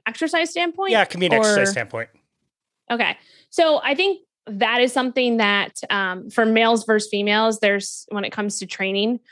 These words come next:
Speaker 1: um, there really aren't that many differences,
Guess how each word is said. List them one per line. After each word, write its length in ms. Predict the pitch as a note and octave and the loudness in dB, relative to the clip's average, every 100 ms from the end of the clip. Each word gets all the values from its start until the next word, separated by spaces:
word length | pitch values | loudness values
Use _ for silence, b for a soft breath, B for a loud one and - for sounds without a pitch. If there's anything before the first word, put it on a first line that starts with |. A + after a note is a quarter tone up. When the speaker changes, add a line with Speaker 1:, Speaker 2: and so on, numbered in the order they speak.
| b b - | b b -4
Speaker 1:
um, 220 | G#3+ - | -4 0
there 120 | A#3 | 0
really 460 | G#3+ G3+ A3 A#3 A#3+ | 2 2 2 2 0
aren't 280 | F#3+ G3 - G3+ F#3+ F#3+ | -2 -4 -6 -14 -14 -8
that 260 | F#3+ G3 - | -4 -4 -6
many 580 | G3 F#3+ G3 G3 F#3 G3+ - | -10 -8 -6 -6 -8 -12 -12
differences, 680 | - A3+ B3+ C#4+ E4+ E4+ | -8 -2 -2 0 0 -2